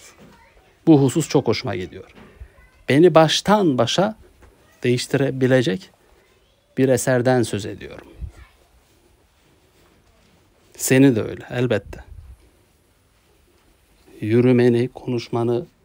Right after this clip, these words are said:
alışverişini, insanlarla olan muamelatını, muameleni, muhabbetini, öfke, nefret, şuur, nefs, şeytan, öyle değil mi ya? Bir sürü kavram var.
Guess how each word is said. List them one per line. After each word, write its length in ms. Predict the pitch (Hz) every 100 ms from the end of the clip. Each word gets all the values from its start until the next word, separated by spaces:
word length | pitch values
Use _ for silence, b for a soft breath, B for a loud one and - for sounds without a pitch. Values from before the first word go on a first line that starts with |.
| _ _ _ _ _ _
alışverişini, 960 | 113 113 - 127 120 117 - 120 123 - _ _ - _ _ _ _ - _ _
insanlarla 680 | 113 - 117 117 120 127 127
olan 340 | 123 123 123 -
muamelatını, 920 | 120 120 117 117 117 120 - 117 117 76 _ _ _ b b
muameleni, 800 | 117 117 117 117 113 117 113 135 160 _ _ _
muhabbetini, 840 | 117 113 113 - 117 - 120 123 165 _ _ _ _ _ _ _ -
öfke, 520 | 131 131 - 123 117
nefret, 480 | 120 113 - 120 113 - _
şuur, 680 | - - - 131 120 117 - - _ - b b b _
nefs, 460 | 120 123 117 - -
şeytan, 680 | - - 127 120 - 113 117
öyle 240 | 147 127 156
değil 140 | 196
mi 120 | 143
ya? 140 | 127 175 165 - _ -
Bir 160 | 190 147
sürü 280 | - 165
kavram 440 | 185 139 143 139 120
var. 220 | -